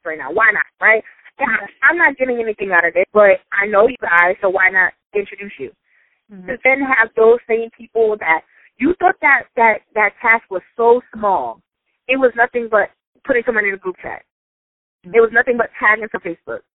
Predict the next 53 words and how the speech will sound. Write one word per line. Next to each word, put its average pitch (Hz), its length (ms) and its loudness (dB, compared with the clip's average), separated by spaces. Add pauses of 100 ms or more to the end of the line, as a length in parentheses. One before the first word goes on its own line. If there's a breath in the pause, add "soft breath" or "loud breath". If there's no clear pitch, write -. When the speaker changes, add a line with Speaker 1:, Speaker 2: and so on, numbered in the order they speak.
(320)
Speaker 1:
or 185 120 2
tagging 226 300 -8
someone 202 220 -4
on 190 60 -4
Instagram 135 480 -16 (340)
or 208 180 4
retweeting 233 520 -8
something 220 240 -6
on 170 100 -10
Twitter. 117 360 -10 (460)
Speaker 2:
Mm-hmm. 165 220 -12
Speaker 1:
And 247 100 0
then 262 120 -4
you 277 120 -6
come 254 340 -2
back, 202 380 2 (120)
and 196 140 -8
when 208 120 -10
you 233 160 -14
actually 226 300 -8
start 208 240 -4
doing 202 280 -8
what 190 140 -6 (100)
you're, 190 240 -4 (300)
you're 208 160 -2
focusing 254 500 -8
on 247 300 -6
or 170 240 -2
working 208 280 -6
on 196 140 -10
yourself 185 420 -8
or 175 100 -12
your 185 180 -10
project, 220 480 0 (300 loud breath)
to 208 120 -8
see 269 80 -10
those 233 200 -2 (120)
same 226 340 -6
people 226 300 -8 (100)
reach 208 280 -8
back 202 240 0
out 208 160 0
and 196 100 -12
say, 196 120 -4
"Hey, 196 220 -2 (300 soft breath)
you 240 120 -10
had 247 220 2
me 226 120 -12
before, 208 340 -4
I 170 160 0
had 208 300 -4
you 180 100 -18
now," 196 300 -2